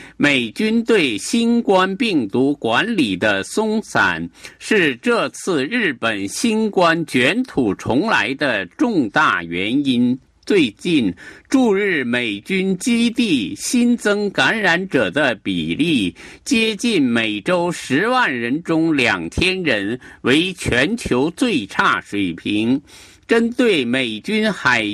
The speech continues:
军陆战队驻冲绳基地新冠肺炎疫情的蔓延，日本外相林芳正十二月二十四日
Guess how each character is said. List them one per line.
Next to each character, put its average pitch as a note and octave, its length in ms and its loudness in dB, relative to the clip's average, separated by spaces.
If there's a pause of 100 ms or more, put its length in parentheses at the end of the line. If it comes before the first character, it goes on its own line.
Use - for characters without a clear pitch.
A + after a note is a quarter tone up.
军 F#3+ 280 0
陆 G#3+ 280 2
战 D#3 300 0
队 B2+ 380 -2 (360)
驻 F3 260 2
冲 B3 400 0
绳 C#3+ 340 2
基 G3+ 300 -2
地 D3 420 0
新 A#3+ 460 0
冠 F#3 380 2
肺 G#3 260 -2
炎 A2 420 -4
疫 G#3+ 240 0
情 G#2+ 360 -2
的 B2+ 320 2
蔓 D3 340 -4
延， F#2+ 480 -4 (320)
日 A3 280 0
本 A#2+ 360 -2
外 E3+ 240 0
相 A#2 420 -4
林 C3 280 -2
芳 F3+ 300 -2
正 C3+ 360 0 (240)
十 - 160 -4
二 A3 260 4
月 D#3 280 -2
二 D#3+ 340 -4
十 D#3 160 -8
四 F#3 320 0
日 B2+ 420 0